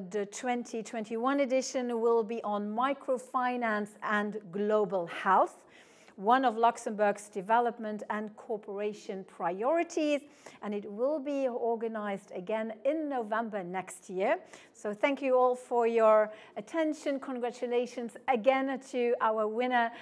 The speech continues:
and to our two runners-up. Enjoy the rest of your day, and I hope that we can all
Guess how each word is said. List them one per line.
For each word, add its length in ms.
and 220
to 120
our 220
two 300
runners-up. 960
Enjoy 540
the 100
rest 260
of 120
your 120
day, 360
and 140
I 100
hope 420
that 200
we 120
can 280
all 460